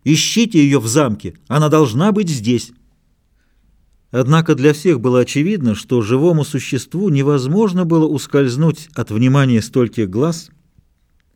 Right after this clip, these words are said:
и приходилось признать, что призрак Елены Греческой растаял в руках схватившего его рыцаря, обратившись вновь в то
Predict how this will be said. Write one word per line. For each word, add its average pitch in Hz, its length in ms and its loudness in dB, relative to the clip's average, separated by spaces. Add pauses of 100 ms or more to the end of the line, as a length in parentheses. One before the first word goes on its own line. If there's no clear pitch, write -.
(200)
и 110 100 -2
приходилось 143 580 0
признать, 175 480 2
что - 260 -4
призрак 151 800 -4
Елены 123 560 0
Греческой 120 800 -4 (880)
растаял 208 720 2
в 139 80 0
руках 185 320 0
схватившего 135 680 -4
его 127 240 0
рыцаря, 165 560 0 (420)
обратившись 123 720 -2
вновь 151 460 -4
в - 120 -20
то 123 200 0